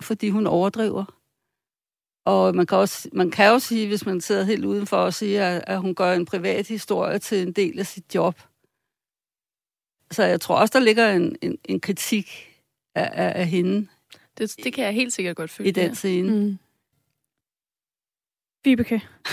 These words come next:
Speaker 1: <laughs>
Speaker 3: jeg er så glad for, at du er her, og at du er her, Johanne Bille, til at guide mig igennem det her. Fordi nu skal vi altså til Girls. Om I ved det eller ej.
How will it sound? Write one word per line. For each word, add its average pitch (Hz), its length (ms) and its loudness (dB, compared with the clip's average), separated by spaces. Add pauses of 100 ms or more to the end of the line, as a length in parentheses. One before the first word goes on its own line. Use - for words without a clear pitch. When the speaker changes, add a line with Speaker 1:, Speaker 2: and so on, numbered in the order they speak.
(480)
Speaker 1:
<laughs> - 720 -2
Speaker 3:
jeg 285 100 8
er 330 40 2
så - 200 -6
glad 269 240 0
for, 277 260 -2 (100)
at 240 160 -4 (200)
du 330 80 4
er 269 200 6
her, 285 160 -2 (480)
og 220 180 2
at 208 80 -4 (100)
du 311 80 2
er 240 180 4
her, 240 100 2
Johanne 226 440 4
Bille, 254 320 4 (720)
til - 100 2
at 247 180 4
guide 240 200 4
mig 240 80 4
igennem 277 300 0
det 247 100 2
her. 226 220 0
Fordi 269 360 0 (160)
nu 302 160 2
skal 339 180 2
vi 330 60 6
altså 233 260 4
til - 160 0
Girls. 196 480 -2 (380)
Om 240 180 8
I 254 80 10
ved 277 160 2
det 277 120 4
eller 214 140 0
ej. - 280 -4